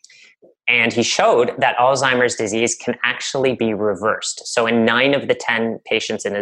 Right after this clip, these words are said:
in that first published study, there was a reversal of Alzheimer's. One, I don't think, responded as, as well as the others,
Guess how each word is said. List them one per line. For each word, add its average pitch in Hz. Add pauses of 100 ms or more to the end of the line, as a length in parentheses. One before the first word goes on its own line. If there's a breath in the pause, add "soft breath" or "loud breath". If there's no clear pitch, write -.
in 104
that 95
first - (100)
published 120
study, 135 (720)
there 123
was 113
a 113
reversal 107
of 101
Alzheimer's. 135 (280 loud breath)
One, 101
I 98
don't 95
think, -
responded 92
as, 90
as 98
well 92
as 92
the 90
others, 110